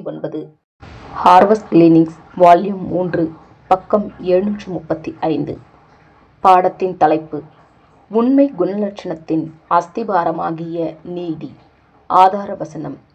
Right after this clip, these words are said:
மத்தேயு ஏழாம் அதிகாரம் பனிரெண்டாம் வசனம்.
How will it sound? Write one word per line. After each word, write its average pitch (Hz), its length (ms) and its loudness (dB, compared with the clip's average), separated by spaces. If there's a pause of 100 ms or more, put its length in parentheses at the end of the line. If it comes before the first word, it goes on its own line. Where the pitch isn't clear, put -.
(260)
மத்தேயு 170 540 -4 (160)
ஏழாம் 208 320 -8
அதிகாரம் 151 500 -8
பனிரெண்டாம் 175 540 -8
வசனம். 160 340 -12